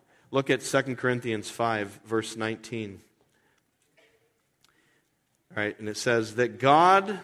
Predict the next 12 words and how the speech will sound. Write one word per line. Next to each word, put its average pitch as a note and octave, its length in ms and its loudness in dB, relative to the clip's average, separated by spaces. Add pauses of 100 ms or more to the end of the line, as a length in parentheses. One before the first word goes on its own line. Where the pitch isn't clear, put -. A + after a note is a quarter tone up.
(760)
here A#2 160 -6
we A#2+ 40 -6
go, G#2 160 -4
God B2+ 540 4
was B2+ 320 0 (420)
reconciling C#3+ 1900 4 (460)
the A#2+ 80 0
world B2 800 2
to D#3 220 4
himself C#3+ 800 -2
in C#3+ 200 -4
Christ, G#2 640 -10